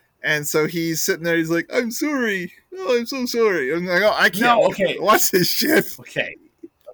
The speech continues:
Speaker 2: Okay. He does not apologize in School's Out. Joey goes to visit him in prison. He's like, "I drank, I drove, killed a kid.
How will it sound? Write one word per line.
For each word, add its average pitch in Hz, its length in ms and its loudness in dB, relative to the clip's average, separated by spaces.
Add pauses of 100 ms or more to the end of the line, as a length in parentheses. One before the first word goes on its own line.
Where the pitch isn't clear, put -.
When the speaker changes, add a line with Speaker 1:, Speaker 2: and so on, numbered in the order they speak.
Speaker 2:
Okay. 262 140 -12 (720)
He 185 240 -10
does 165 260 -2
not 165 440 -2
apologize 117 1400 -6
in 101 100 -18
School's 90 500 -16
Out. - 300 -14
Joey 180 400 -2
goes 139 260 -2
to 113 80 -20
visit 113 280 -12
him 101 80 -14
in 90 100 -18
prison. 107 420 -10
He's 98 220 -20
like, 78 200 -20 (200)
"I - 80 -20
drank, - 420 -16 (420)
I - 40 -20
drove, 214 480 -16 (480)
killed - 220 -18
a - 20 -20
kid. - 220 -20